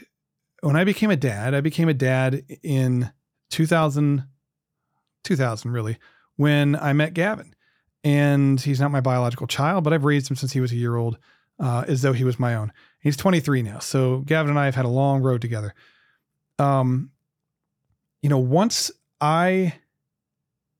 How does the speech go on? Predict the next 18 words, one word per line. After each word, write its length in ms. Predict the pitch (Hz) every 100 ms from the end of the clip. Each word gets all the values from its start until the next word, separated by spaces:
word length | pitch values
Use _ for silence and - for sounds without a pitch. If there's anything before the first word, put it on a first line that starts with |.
| _ _ _ _ _ _ _
like, 120 | 147 -
took 240 | 175 175
on 180 | 175 151
that 160 | 135
role, 500 | 123 127 139 220 233 _ _ _ _ _ _ _ _ _ _ _ _ - - - -
uh, 160 | 143 -
who 280 | 190 220 208
I 220 | 170 180
was 460 | 151 147 147 135 -
outside 560 | 139 135 - 139 143 196
of 120 | 185
that 320 | 208 220 - -
began 400 | 160 135 143 147
to 60 | 135
kind 220 | - 139
of 60 | 131
fade 300 | - 135 127
away. 340 | 120 104